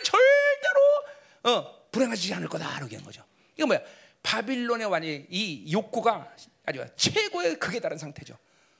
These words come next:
어? 하나님을 신뢰하는 게 아니라 바빌론의 풍성함을 신뢰하는 인격이 되는 거죠. 어? 무서운 거죠. 이 정도까지는 무서운 거예요, 저. 어?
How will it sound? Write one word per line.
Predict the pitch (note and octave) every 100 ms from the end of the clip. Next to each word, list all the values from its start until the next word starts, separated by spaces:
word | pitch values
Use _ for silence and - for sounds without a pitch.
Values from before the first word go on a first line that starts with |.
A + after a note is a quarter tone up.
| -
어? | C#4 F#4+ - _ _ -
하나님을 | - G4 A4 A#4 A4+
신뢰하는 | G#4+ G#4+ A4+ F#4+
게 | D4
아니라 | C4 C4 G3+ - -
바빌론의 | - A#3 B3 A3 G3+ G3 - -
풍성함을 | D4 C#4+ B3 G#3 G3
신뢰하는 | - A#3+ G3+ F3+ D#3+
인격이 | C3+ C3+
되는 | A2+ A2
거죠. | - - _ _ _ _ _ _ _
어? | A3 C#4+ _
무서운 | - - A4+
거죠. | G#3+
이 | F#3
정도까지는 | D#4 - E4 C4+
무서운 | C#3 G#3+ F3+
거예요, | D3+
저. | B2+ E3 - - _ _ _ _ _
어? | G3